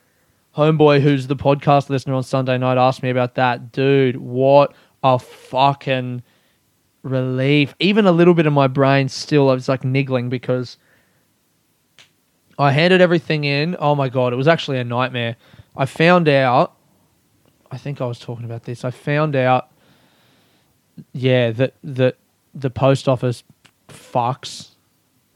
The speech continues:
did the wrong thing on Monday night, and so it was going to the wrong place, but I had it redirected on Tuesday morning.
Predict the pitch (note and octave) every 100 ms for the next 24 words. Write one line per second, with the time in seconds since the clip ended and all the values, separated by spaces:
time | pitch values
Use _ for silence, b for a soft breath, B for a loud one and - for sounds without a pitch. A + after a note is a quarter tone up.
0 | _ - - C#3 B2+ B2 B2+ B2+ B2+ A#2+
1 | - - B2+ C3 F#3+ A#3+ b b b b
2 | b b _ - C3 B2+ B2+ B2+ B2 A#2+
3 | C#3+ G3+ - - C3 - C3 B2+ - B2+
4 | B2+ B2 A#2+ B2 A#2+ B2+ D#3+ F#3+ - B2+
5 | A#2+ B2 - - C3+ C3 C3 B2+ B2+ B2
6 | B2 C#3 C3+ C3 D#3+ D3+ B B B B
7 | B - C3 - C3+ B2+ C3 A#2+ A#2+ B2
8 | D3 G3